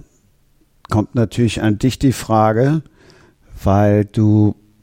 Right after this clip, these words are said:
gesagt hast, „Ich hab schon einen Film im Kopf, wenn ich das Buch schreibe.“ Also auch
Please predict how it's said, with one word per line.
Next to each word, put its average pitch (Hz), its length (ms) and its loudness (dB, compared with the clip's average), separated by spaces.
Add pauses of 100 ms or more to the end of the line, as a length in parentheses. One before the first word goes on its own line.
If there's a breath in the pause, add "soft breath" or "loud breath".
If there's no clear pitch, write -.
(320)
gesagt 110 420 -2
hast, 113 180 0
„Ich 110 240 -4
hab 123 160 -4 (720)
schon 127 220 -2
einen 123 100 0
Film 190 280 0
im 151 180 -2
Kopf, - 340 -4
wenn 113 160 0
ich 107 140 -2
das 110 180 -4
Buch 113 240 -2
schreibe.“ 104 720 0 (1300)
Also 110 340 0
auch 110 340 -2